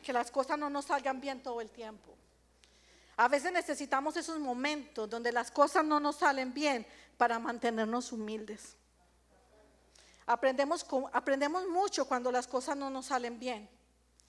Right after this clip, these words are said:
¿Sabe por qué? Porque nos recuerda que no es en nuestras fuerzas, sino en las fuerzas de Dios. Es lo que Dios quiere, no lo que yo quiera. Pero les tengo otro ejemplo. ¿Quieren escuchar el otro ejemplo?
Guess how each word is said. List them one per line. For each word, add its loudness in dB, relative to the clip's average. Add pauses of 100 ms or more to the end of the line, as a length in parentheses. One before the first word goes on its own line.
(880)
¿Sabe 2
por -2
qué? -4
Porque -6
nos -6
recuerda -8
que -14
no -16
es -14
en -10
nuestras -10
fuerzas, -8
sino -12
en -10
las -6 (640)
fuerzas -6
de -2
Dios. -8 (880)
Es -8
lo 0
que -2
Dios -6
quiere, -2
no -6
lo -6
que -12
yo -8
quiera. -20 (2500)
Pero -4
les -10
tengo -8
otro -8
ejemplo. -12
¿Quieren -2
escuchar 0
el 4
otro -2
ejemplo? -8